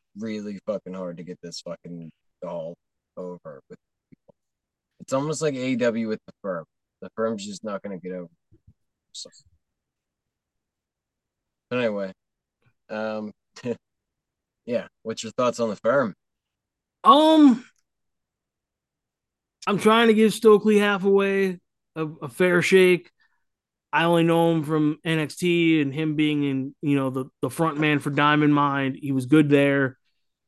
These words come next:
Speaker 2: He's obviously good on the mic. Um,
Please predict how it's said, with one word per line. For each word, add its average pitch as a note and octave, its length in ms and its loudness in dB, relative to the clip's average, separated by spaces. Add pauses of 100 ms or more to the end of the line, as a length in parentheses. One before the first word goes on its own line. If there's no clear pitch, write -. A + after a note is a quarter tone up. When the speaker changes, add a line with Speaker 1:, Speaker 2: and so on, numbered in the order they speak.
(200)
Speaker 2:
He's C3+ 140 -4
obviously D3 340 0
good D3+ 160 4
on D3+ 80 4
the D3 60 2
mic. C#3+ 480 0 (240)
Um, A3+ 540 2